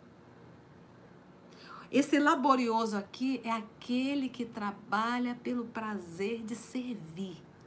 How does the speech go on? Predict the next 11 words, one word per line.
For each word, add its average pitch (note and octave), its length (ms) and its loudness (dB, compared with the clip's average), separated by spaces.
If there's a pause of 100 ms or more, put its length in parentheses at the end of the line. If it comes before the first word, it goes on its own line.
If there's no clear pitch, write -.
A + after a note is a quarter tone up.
(1300)
pelo C4 220 2
prazer B3+ 800 0
de A3 140 0
ajudar, A3 720 -2 (880)
e A3 40 2
não C#4+ 340 6
pelo A3+ 560 0 (160)
o A#3+ 120 2
orgulho B3+ 760 2
de A#3 140 -2
dizer, F#3 640 -4